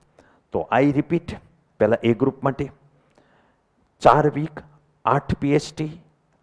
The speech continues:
આખું ટ્વેલ્થ, આખો સિલેબસ કટ કરેલો નહીં, એમાંથી ગુજકેટની ફૂલ ફ્લેજ પ્રેક્ટિસ આપણે કરશું અને પછી અંદાજિત મિડ જુલાઈમાં ક્યાંક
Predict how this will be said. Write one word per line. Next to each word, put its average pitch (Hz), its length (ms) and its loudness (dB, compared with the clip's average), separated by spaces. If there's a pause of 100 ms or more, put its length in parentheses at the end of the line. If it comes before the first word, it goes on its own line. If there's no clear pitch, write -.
આખું 147 280 -2
ટ્વેલ્થ, 156 440 0 (1300)
આખો 160 260 2
સિલેબસ 110 560 0
કટ 143 160 2
કરેલો 117 360 4
નહીં, 107 180 -6 (1300)
એમાંથી 147 520 0 (680)
ગુજકેટની 123 640 -2 (260)
ફૂલ 156 240 4
ફ્લેજ 113 320 0
પ્રેક્ટિસ - 400 -2
આપણે 95 260 -4 (640)
કરશું - 380 2 (920)
અને 160 180 -2
પછી 165 320 -2
અંદાજિત 170 500 0 (640)
મિડ 156 340 2 (140)
જુલાઈમાં 104 480 2 (1500)
ક્યાંક - 440 -2